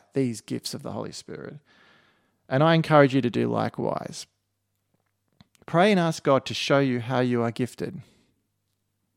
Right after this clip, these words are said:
I di-, I discovered early on that I can lead and teach, but that I have also a strong gifting in st-, starting new things, and which is why I got into starting churches.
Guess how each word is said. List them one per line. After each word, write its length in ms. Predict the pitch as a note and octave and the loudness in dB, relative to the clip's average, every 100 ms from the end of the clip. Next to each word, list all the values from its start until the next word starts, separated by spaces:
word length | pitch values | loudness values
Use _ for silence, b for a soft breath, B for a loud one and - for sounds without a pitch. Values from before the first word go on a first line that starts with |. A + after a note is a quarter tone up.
| _ - | _ 4
I 140 | C#3+ | 6
di-, 160 | F3+ F3 | 6 6
I 100 | C#3 | 4
discovered 340 | F3 - C#3 | 2 2 0
early 180 | B2 A#2+ | 2 2
on 120 | A#2 | 0
that 100 | A#2 | 0
I 100 | A2+ | -2
can 280 | B2+ C3 A#2+ - b b - | -2 -4 -6 -8 b b 0
lead 240 | C3 B2+ | 2 2
and 160 | A#2 A2+ | -2 -4
teach, 540 | C3+ D#3 - - - _ _ _ _ _ _ _ | -6 -6 -10 -16 -18 _ _ _ _ _ _ _
but 100 | B2+ | 2
that 100 | C#3 | 8
I 80 | D3 | 10
have 160 | D3+ D3 | 8 6
also 360 | C#3+ F3+ - C3+ | 2 2 4 2
a 60 | |
strong 440 | B2 - C#3+ C#3+ D3+ | 2 0 0 0 -2
gifting 580 | A#2+ A2+ - A#2 A2+ | -6 -10 -8 -6 -6
in 480 | A2+ A#2+ A#2 A2 A#2 | -8 -6 -4 -4 -8
st-, 240 | - - D3 - | -10 -10 -10 -10
starting 440 | - - B2+ B2 A#2+ | -2 4 4 4 0
new 200 | B2 B2 | 0 -2
things, 560 | - C3 E3+ E3+ - | -2 0 0 -2 -2
and 180 | - D#3 | 4 8
which 140 | F3 F#3 | 8 6
is 140 | D3 | 4
why 380 | D#3+ E3 E3+ E3 B B B B _ | 6 6 6 2 B B B B _
I 160 | - C#3+ | 2 4
got 160 | D#3+ | 6
into 680 | D#3 D#3 - D3+ D3+ D3 C#3+ - | 6 4 4 4 4 4 0 -4
starting 460 | - D3 D3+ D3 | -2 0 0 0
churches. 480 | C#3+ G#3+ - - - | 2 2 0 -10 -12